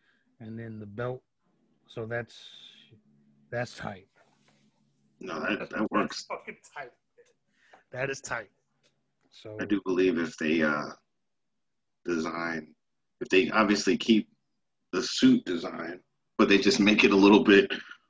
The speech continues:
Speaker 2: more flexible for Michael Keaton because
Speaker 1: I wonder what
Speaker 2: Oh, that
Speaker 1: point in time he goes back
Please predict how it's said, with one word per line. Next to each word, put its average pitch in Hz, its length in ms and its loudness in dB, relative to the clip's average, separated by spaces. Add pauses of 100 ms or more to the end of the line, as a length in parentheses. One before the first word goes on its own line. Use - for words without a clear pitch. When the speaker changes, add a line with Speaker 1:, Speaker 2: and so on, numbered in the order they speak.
(120)
Speaker 2:
more 110 200 6
flexible 101 540 2
for 98 160 0
Michael 87 320 0
Keaton 82 480 -4 (220)
because - 380 -4 (3750)
Speaker 1:
I 135 80 -4
wonder 180 260 -2
what 151 140 -2
Speaker 2:
Oh, 92 80 -2
that 92 100 0
Speaker 1:
point 135 240 -2
in 135 120 -12
time 135 640 -4
he 117 140 -18
goes 110 320 -18
back 107 300 -14